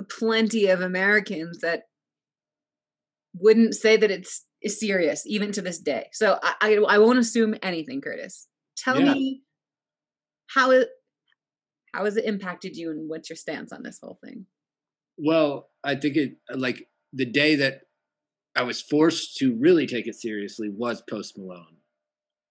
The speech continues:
Speaker 2: because that day was so surreal. There was a bunch of us knowing that this thing was coming, knowing that it was here,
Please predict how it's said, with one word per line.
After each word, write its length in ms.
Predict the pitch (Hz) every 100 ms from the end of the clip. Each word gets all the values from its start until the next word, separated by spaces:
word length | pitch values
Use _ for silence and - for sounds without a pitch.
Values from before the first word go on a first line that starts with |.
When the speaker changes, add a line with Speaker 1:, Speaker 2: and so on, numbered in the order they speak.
| _
Speaker 2:
because 300 | 113 131 107
that 260 | 131 131 -
day 220 | 127 120
was 300 | 110 101 -
so 240 | - 113
surreal. 640 | 110 - 101 95 73 _ _ _ _ _ _ _ _ _ _ -
There 140 | 123
was 120 | 123
a 40 | 117
bunch 240 | 127 143
of 100 | 135
us 420 | 123 120 - - _ _ _ _ _ _ _ _ _ _ _ _ -
knowing 460 | 131 139 151 147 139
that 140 | 131
this 160 | 117 -
thing 220 | 135 127
was 140 | 110
coming, 420 | - 117 117 117 113 _ _ _ _ _ _ _ _ -
knowing 400 | 135 139 139 135
that 140 | 127
it 60 | 120
was 240 | 113 107
here, 640 | - 131 120 123 117 110